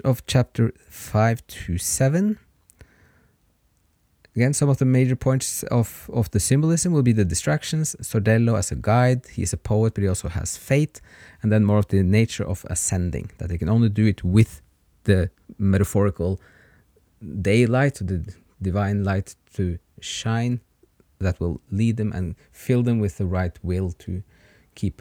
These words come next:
moving. Okay, so we're now then at, we're in the Valley of the Princes,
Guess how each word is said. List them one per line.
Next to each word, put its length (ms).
moving. 300
Okay, 360
so 520
we're 200
now 260
then 300
at, 420
we're 180
in 160
the 80
Valley 300
of 80
the 80
Princes, 640